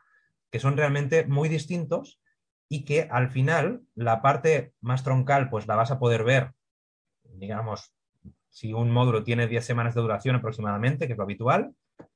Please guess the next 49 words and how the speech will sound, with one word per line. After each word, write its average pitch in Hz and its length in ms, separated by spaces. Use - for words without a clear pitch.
pues 117 120
las 117 100
primeras 135 420
tres 147 140
semanas 147 340
te 120 60
van 113 140
a 120 40
sonar 113 320
del 104 120
grado, 95 320
¿no? 123 200
Lo 110 160
otro 131 200
va 151 60
a 139 40
ser 131 140
todo 104 180
nuevo, 117 280
porque 104 400
lo 104 160
que 113 80
hacemos 117 280
es 127 80
que 127 120
una 127 200
vez 131 360
ponemos 117 300
la 123 100
estructura 120 480
sólida 117 440
de 98 80
lo 95 100
que 110 80
es, 107 100
pues, 104 160
estrategia 110 540
en 107 80
el 107 80
deporte, 143 400
por 156 140
ejemplo, 156 520
después 117 360
empezamos 117 460
a 127 40
especializar 104 520
y 117 40
ampliar, 87 500
¿no? - 220